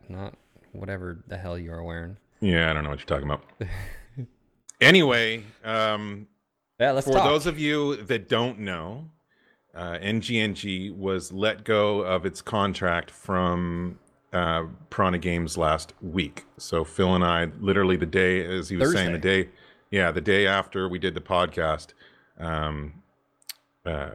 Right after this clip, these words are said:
Speaker 2: we were let go.
Speaker 1: Just like that.
Speaker 2: S-, just
Speaker 1: Peace.
Speaker 2: like that. So
Speaker 1: No.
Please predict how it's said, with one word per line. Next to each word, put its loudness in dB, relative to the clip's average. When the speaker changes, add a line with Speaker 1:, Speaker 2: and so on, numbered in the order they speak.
Speaker 2:
we -4
were 0
let 0
go. 0
Speaker 1:
Just -12
like -4
that. -2
Speaker 2:
S-, -2
just 4
Speaker 1:
Peace. 2
Speaker 2:
like 0
that. 0
So 2
Speaker 1:
No. -6